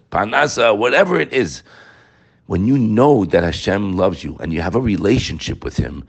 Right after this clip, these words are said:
it's my father. As Rabbi Pincus said, my tati,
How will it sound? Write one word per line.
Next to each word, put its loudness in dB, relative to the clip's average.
it's -20
my -4
father. 2
As 2
Rabbi 6
Pincus 0
said, 4
my 2
tati, 2